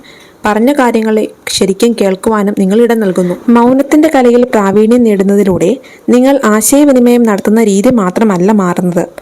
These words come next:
മറ്റുള്ളവർ നിങ്ങളെ എങ്ങനെ കാണുന്നു എന്നതിലും പരിവർത്തനം വരുത്തുന്നു. നിങ്ങൾ കൊടുങ്കാറ്റിലെ ശാന്തതയായി,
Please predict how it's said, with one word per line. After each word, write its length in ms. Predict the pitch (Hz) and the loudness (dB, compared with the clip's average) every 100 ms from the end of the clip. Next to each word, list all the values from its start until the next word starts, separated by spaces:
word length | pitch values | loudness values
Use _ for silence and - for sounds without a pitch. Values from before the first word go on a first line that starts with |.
| - - - 208 | -20 -20 -4 -4
മറ്റുള്ളവർ 520 | 208 226 220 214 302 - - 214 | 0 2 2 0 -2 -8 -6 -2
നിങ്ങളെ 360 | 220 226 240 247 | 0 2 0 0
എങ്ങനെ 320 | 208 208 240 247 | 0 0 0 0
കാണുന്നു 420 | 208 202 202 220 - | -2 0 0 -2 -2
എന്നതിലും 400 | 190 202 208 220 | -2 0 0 -2
പരിവർത്തനം 580 | 196 190 190 - 196 220 | -2 0 -2 -2 -2 0
വരുത്തുന്നു. 380 | 190 - 175 175 - _ _ - - 214 | -2 -2 -4 -6 -12 _ _ -20 -6 -2
നിങ്ങൾ 380 | 220 190 240 254 - | 0 0 0 -4 -4
കൊടുങ്കാറ്റിലെ 680 | 214 214 226 240 240 240 269 | 0 2 2 0 0 0 0
ശാന്തതയായി, 720 | 262 208 196 214 254 220 208 | 0 -2 0 0 2 2 -2